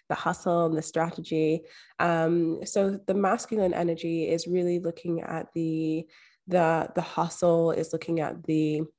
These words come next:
the strategy, the more strategic way of approaching things.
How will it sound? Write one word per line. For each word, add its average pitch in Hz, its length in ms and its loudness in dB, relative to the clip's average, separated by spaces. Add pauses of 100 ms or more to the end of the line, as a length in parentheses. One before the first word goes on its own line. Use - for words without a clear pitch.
(680)
the 170 80 2
strategy, 175 840 2
the 165 100 -2
more 165 200 -2
strategic - 640 -6
way 170 160 4
of 170 100 -2
approaching 165 540 -6
things. 160 440 0